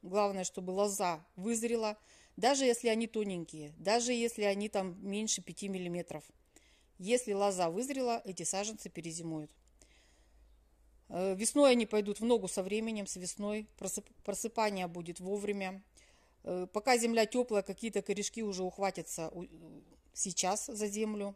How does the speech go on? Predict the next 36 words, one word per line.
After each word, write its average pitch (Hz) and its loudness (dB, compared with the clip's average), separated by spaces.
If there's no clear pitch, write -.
да, 226 -4
и 220 -6
весной 247 -2
он 214 -4
пойдет 190 -4
в 185 -6
ногу 240 2
со 226 2
временем. 180 -2
Если 277 0
я 254 6
этот 262 4
саженец 190 0
сейчас 202 -2
уберу 254 -2
в - -14
подвал, 185 2
ну, 330 -6
замотаю 214 4
корни 269 2
ему, 208 0
уберу 185 -4
листья 226 -2
и, 180 -2
допустим, 185 -6
в - -12
подвал 180 -2
уберу, 160 -10
в - -20
феврале 262 4
месяце 294 2
у - -2
него 208 -2
начнут 220 -4
просыпаться 190 -4
почки. - -10